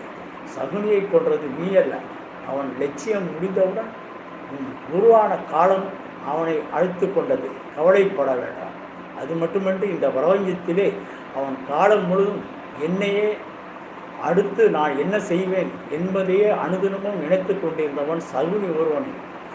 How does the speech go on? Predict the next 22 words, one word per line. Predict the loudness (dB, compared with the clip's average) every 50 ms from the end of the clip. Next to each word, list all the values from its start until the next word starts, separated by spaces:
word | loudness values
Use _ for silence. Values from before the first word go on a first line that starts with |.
| -14 -14 -14 -12 -12
அது | -12 -10 -8 -8
பக்தியாக | -8 -8 -8 -4 0 4 4 4 6 4 2 2
இல்லாவிட்டாலும் | 4 4 4 4 4 2 0 -4 -2 -2 0 0 0 -2 -4 -6 -12 -14 _ _
கூட, | -6 -2 0 0 0 0 -2 -8 -12 -14 -14 -14 -8 -6
என்னையே | -4 -2 0 0 0 0 -2 -2
நினைத்திருந்தால் | -2 -2 -2 -2 -2 -2 0 2 2 2 2 0 0 0 0 -2 -2 -4
அவனும் | -4 -2 -2 -2 -2 -2
என் | -2 -2 -2 -2
பக்தனே. | -4 -4 -2 -2 -2 -2 -2 -4 -8 -10 -12 -14 -14 -14 -12 -8
என் | -8 -6 -4 -4
ஒவ்வொரு | -2 0 2 4 8 8 10 10 10
அசைவிற்கும் | 8 6 4 4 2 2 2 2 -2 -2 -4 -4 -4 -4 -6 -8 -10 -12 -12 -14 -14 -16 -16 -14 -14 -14 -14 -14 -14 -14 -8 -2 2
பொருளிருந்தவன். | 4 4 4 6 6 6 6 6 6 4 4 4 0 -4 -8 -12 -14 -14 -16 -16 -16 -16 -14 -12 -8 -6
அவன் | -2 0 0 0 0 -2 -6 -8 -10 -12 -10 -8 -4
உயிரோடு | 2 6 8 8 8 8 6 2 0
இருக்கும் | -2 -2 -2 0 0 0 2
வரை | 4 4 6 4 4 2 -4 -8 -12 -14 -14 -16 -16 -12 -10
என்னால் | -8 -6 -2 0 2 2 2 2 0 -2 -8 -6 -2
அவனுக்காக | 0 0 0 0 0 0 2 2 2 2 2
எதுவும் | 2 2 2 2 2 0 0 0 -2 0
செய்ய | 0 0 2 4 4 4 4 2 -4 -6 -6
முடியவில்லை. | -2 2 4 4 4 2 0 -4 -6